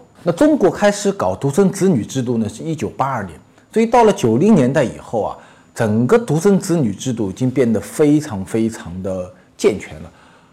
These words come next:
所以各位，你们知道吗？中国的八零后的人口是两点四亿人，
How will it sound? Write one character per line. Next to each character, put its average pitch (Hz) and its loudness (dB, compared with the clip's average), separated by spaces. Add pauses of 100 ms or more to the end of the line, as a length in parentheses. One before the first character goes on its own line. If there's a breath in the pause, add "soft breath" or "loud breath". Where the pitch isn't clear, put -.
所 208 -2
以 202 0
各 220 0
位， 214 6
你 135 4
们 110 -2
知 143 -6
道 147 0
吗？ 139 -6 (480 loud breath)
中 277 2
国 107 0
的 104 0 (260)
八 277 0
零 123 2
后 110 -4
的 104 -2
人 95 -6
口 - -8 (640)
是 127 -2
两 120 0
点 92 -6
四 170 -4
亿 117 -6
人， - -16